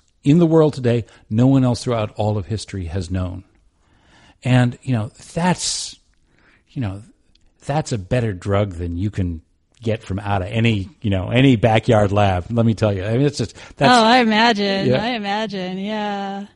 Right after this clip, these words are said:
Speaker 2: So, Tom, I wanted to ask you about, about your own interest here. Um, what was the genesis of this book? Because, you know, the story was out there. It was known. You haven't, it wasn't like you're the only person to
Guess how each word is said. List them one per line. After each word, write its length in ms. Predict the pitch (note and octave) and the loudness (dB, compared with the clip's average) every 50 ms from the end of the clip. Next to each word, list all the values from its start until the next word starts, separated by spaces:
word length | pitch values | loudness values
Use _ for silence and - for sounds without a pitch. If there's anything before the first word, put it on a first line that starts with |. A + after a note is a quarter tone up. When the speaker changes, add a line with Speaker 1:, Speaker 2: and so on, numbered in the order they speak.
| _ _ - - - - - - - | _ _ -20 -20 -18 -18 -18 -16 -12
Speaker 2:
So, 200 | - - - F#4+ | -6 -2 -2 -2
Tom, 260 | - - - G#4+ A4+ A4+ | -2 -2 -2 -2 0 2
I 100 | A4 F4 | 2 2
wanted 240 | D#4+ E4+ F#4 G4+ G4+ | 2 2 0 0 0
to 140 | - - - | -2 -2 -2
ask 360 | A#3 A#3 C4 C4 - - - | 0 0 0 -2 -4 -6 -4
you 240 | A#3+ G3+ F#3+ F#3+ - - | -2 0 0 -2 -2 -2
about, 460 | A3 G3+ G#3+ G3+ G3 G3 G3 G#3 - _ | -4 -2 -2 0 0 0 -2 -4 -6 _
about 400 | - A3+ G3+ A3+ G3+ G3 G3+ - - _ | -8 -8 -4 -2 -2 -2 -2 -4 -6 _
your 240 | B3+ A#3+ B3+ - - | -4 -2 -2 -2 0
own 300 | A#3+ C#4 C#4+ D#4 E4 D4+ | 0 2 2 2 2 2
interest 340 | A3 G#3+ - A3 G3+ - - | 0 -2 -4 -4 -6 -10 -10
here. 420 | - G#3+ F#3 F3 F3+ F3+ F#3+ G3 - - - - - - - - _ | -10 -8 -8 -6 -6 -8 -10 -12 -14 -18 -20 -20 -20 -20 -20 -14 _
Um, 320 | - A#3 A#3+ A#3 B3 B3 - _ _ _ - | -4 -2 -2 0 -2 -4 -6 _ _ _ -8
what 220 | C4 D#4 F4+ F#4 | -6 -4 -4 -2
was 200 | A4+ A#4+ - - | -2 -4 -4 -4
the 100 | - F4 | -6 -6
genesis 500 | - - C4 C#4 D4+ - - B3 - - | -2 0 0 0 0 0 -2 -6 -6 -6
of 140 | A3 F#3+ - | -8 -6 -6
this 180 | G#3 F#3+ - | -8 -10 -10
book? 480 | - _ - C4 B3+ - D#3+ - - - - | -14 _ -8 -6 -6 -6 -6 -10 -14 -14 -12
Because, 420 | - A#3 - - A#3+ A#3+ A#3+ - - - | -12 -12 -10 -8 -8 -8 -8 -10 -12 -8
you 160 | A#3+ D4 D4+ | -4 -2 -2
know, 80 | D4+ C#4+ | -2 -4
the 100 | - C#4+ | -6 -10
story 380 | - - - E4 F#4 G4+ G4 | -10 -8 -8 -8 -6 -6 -4
was 160 | D4 A3 G#3 | -4 -6 -4
out 240 | G3+ G3+ A3+ C#4 - | -4 -4 -4 -6 -6
there. 320 | - F3+ F3 F3+ F#3+ A3 A3 | -8 -10 -10 -8 -10 -10 -12
It 40 | |
was 280 | G3+ G3+ G3 - - - _ | -12 -14 -16 -18 -20 -18 _
known. 540 | G#3+ A3 G#3 F#3+ F3 F3 F3+ F#3+ G3+ G#3+ G#3 | -8 -8 -6 -6 -4 -4 -4 -4 -4 -4 -6
You 140 | G#3+ A3 | -6 -8
haven't, 360 | - - G#3+ G3+ G3+ G#3 - - | -10 -12 -12 -10 -10 -12 -12 -14
it 140 | A3 A#3 | -14 -12
wasn't 300 | G#3+ G#3+ G#3+ G#3+ G#3+ G3 | -12 -10 -10 -10 -10 -10
like 260 | G#3 F#3+ F#3 - - G3+ | -8 -10 -10 -10 -8 -6
you're 180 | G3 F#3 F#3+ | -4 -2 -2
the 120 | F3+ F#3+ F#3+ | -2 -2 -2
only 200 | G3 G3 G3 F#3 | -2 0 0 -2
person 460 | - - F3+ F3 - G3 F#3+ F3+ F3+ | -2 -6 -10 -10 -10 -10 -10 -10 -10
to 200 | - - G3 F#3+ | -12 -14 -16 -18